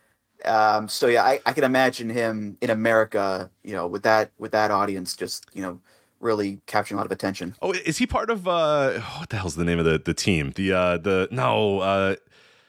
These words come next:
Speaker 1: Bulk Orchestra?
Speaker 2: Yeah, is he a Bulk Or-, is he, like, an official Bulk Or-, Orchestra member? 'Cause
Speaker 1: I,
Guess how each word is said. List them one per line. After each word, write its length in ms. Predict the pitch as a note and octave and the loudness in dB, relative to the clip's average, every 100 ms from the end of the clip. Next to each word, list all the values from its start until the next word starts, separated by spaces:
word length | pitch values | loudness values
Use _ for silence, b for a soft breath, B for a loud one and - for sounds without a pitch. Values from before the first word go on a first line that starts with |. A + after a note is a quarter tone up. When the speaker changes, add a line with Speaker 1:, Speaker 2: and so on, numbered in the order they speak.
| b b b | b b b
Speaker 1:
Bulk 260 | B2+ C3+ B2+ | -2 0 0
Orchestra? 480 | C#3 D#3+ - E3 A3+ | 0 0 0 2 4
Speaker 2:
Yeah, 140 | A#3 | 2
is 100 | D3+ | 0
he 80 | G3+ | 0
a 60 | F3+ | 2
Bulk 200 | F#3+ F3+ | 2 2
Or-, 140 | F#3 | 2
is 100 | C#3 | 2
he, 80 | F#3+ | 4
like, 140 | F#3 | 2
an 60 | C#3+ | 2
official 320 | - D3+ F3 | 0 2 2
Bulk 240 | C#3 C#3 - | 2 0 0
Or-, 60 | A#2+ | 0
Orchestra 600 | B2+ - - G3 F#3+ E3 | 0 0 2 2 2 0
member? 440 | F3 F3+ F#3+ G3 G#3 | 0 0 2 2 0
'Cause 60 | - | 2
Speaker 1:
I, 380 | C#3 F#3+ G3+ | 4 4 2